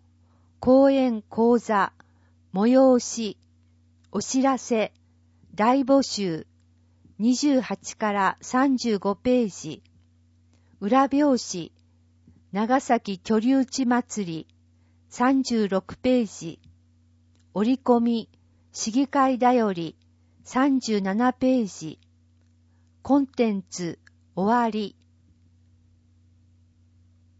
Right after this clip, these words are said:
視覚に障害のある方を対象に、シーディー、デイジー版も発行。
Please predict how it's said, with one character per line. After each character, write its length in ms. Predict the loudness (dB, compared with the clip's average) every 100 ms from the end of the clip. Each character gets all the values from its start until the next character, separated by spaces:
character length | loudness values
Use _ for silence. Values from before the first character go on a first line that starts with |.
| _
視 160 | -20 -4
覚 320 | -4 -2 0
に 280 | 2 0 -4 _
障 320 | -6 0 2 2
害 240 | 2 2
の 180 | 2 2
あ 80 | 2
る 140 | 0
方 340 | -4 0 2 2
を 100 | -2
対 280 | -4 -4
象 300 | -2 -2 0
に、 260 | -2 -4 -8 _ _
シ 300 | -6 0 0
ー 40 | 0
デ 80 |
ィ 200 | 0 -2
ー、 20 | -6 _ _
デ 200 | 0 2
イ 60 | 2
ジ 220 | 0 2
ー 20 |
版 300 | 4 4 4
も 140 | 2 2
発 240 | -2 -8 _
行。 340 | -4 -4 -6